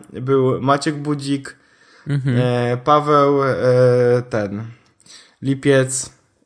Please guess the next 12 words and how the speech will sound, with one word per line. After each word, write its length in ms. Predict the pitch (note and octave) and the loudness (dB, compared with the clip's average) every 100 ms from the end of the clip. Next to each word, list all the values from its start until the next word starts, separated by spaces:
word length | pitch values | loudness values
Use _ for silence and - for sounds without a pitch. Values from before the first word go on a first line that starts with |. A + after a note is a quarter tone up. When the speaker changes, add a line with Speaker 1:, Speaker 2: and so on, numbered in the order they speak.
| _ | _
Speaker 1:
e, 300 | - A2 G#2 A#2 | -14 -8 -4 -2
Speaker 2:
No. 60 | A2 G#2+ | -2 0
Speaker 1:
Sierpień, 640 | B2+ B2+ B2 A2 G#2+ A2+ A#2+ - - | 0 0 -2 -2 -2 -8 -12 -18 -8
cała 240 | B2+ G#2+ | -4 -2
reszta 400 | G#2+ A2+ - F#2+ | -4 -8 -8 -10
tych 180 | - A2+ | -10 -18
wszystkich 480 | - C3 - A2 - | -16 -18 -16 -16 -10
ludzi, 240 | A2+ G#2+ | -10 -8
którzy 140 | A2 A#2 | -4 2
Speaker 2:
Batman 540 | B2 G#2+ B2+ A#2+ B2 | 2 0 0 0 0
był 180 | A#2+ A#2+ | -2 -4
też. 460 | B2 B2+ - - | -4 -4 -6 -8